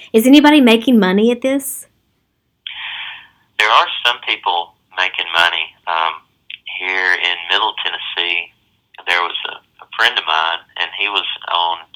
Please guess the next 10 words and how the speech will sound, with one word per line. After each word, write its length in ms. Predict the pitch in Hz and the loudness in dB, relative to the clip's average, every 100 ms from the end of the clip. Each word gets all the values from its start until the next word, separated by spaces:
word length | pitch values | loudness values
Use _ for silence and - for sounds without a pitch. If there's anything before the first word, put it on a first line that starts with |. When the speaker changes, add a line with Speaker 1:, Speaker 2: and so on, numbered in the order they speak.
| - | -2
Speaker 2:
Channel 200 | 87 87 - | 0 0 0
Five 200 | 85 82 - | 0 0 0
News, 380 | 98 101 92 - | 0 2 0 -6
and 100 | 80 - | -10 -8
he, 280 | 95 92 - _ - - - - - _ _ _ _ _ - | -10 -10 -16 _ -20 -20 -20 -20 -20 _ _ _ _ _ -2
he 360 | 117 117 107 - - - | -2 -2 -6 -10 -16 -6
said 220 | 90 85 87 85 | -2 -2 -2 -6
that, 180 | 82 85 _ _ | -6 -8 _ _
that 100 | 92 92 | -10 -6
some 100 | - | -2